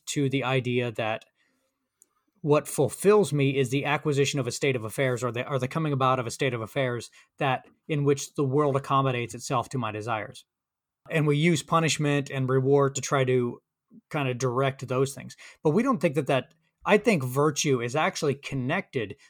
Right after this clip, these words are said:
to developing the desires that are not, that, that encompass those, but they, they deal with what we talked about. Uh, they deal, they, things like friendship, they deal with the problem of the Schopen-,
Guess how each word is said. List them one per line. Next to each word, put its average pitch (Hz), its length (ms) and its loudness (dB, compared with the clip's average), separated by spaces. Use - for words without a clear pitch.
to 151 160 0
developing 143 880 2
the 123 100 -4
desires 120 800 -2
that 139 120 2
are 131 80 2
not, 139 340 -2
that, 135 320 0
that 135 340 -2
encompass 160 560 -2
those, 98 240 -10
but 165 160 -2
they, 147 220 2
they 156 120 4
deal 180 400 6
with 151 240 4
what 151 100 -4
we 143 100 0
talked 143 300 2
about. 113 340 -2
Uh, 147 100 0
they 135 160 4
deal, 156 380 2
they, 156 200 0
things 214 320 2
like 151 160 4
friendship, 139 540 0
they 139 80 -4
deal 175 260 4
with 160 120 2
the 147 60 -2
problem 131 600 0
of 120 240 -10
the 113 140 -4
Schopen-, 147 540 0